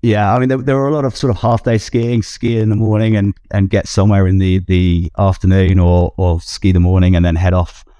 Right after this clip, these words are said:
um, early afternoon to, to make our way to the next destination. But um, the day we drove from Trail to Bozeman in a complete whiteout,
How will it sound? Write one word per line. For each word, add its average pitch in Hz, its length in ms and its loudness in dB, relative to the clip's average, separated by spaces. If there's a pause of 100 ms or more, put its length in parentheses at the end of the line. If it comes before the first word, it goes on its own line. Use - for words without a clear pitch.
(340)
um, 90 340 2
early 92 260 2
afternoon 87 600 0
to, 85 320 0
to - 100 0
make 85 220 2
our 82 40 0
way 85 160 2
to - 140 -4
the 78 60 0
next 76 240 -4
destination. 82 720 -2
But - 340 -2 (560)
um, 90 380 -2
the 98 80 0
day 113 220 0
we 117 120 0
drove 101 340 0
from 85 180 -6
Trail 90 340 -2
to - 100 -20
Bozeman 82 540 -4
in 85 120 -2
a 85 60 -8
complete 87 500 -4
whiteout, 85 440 -4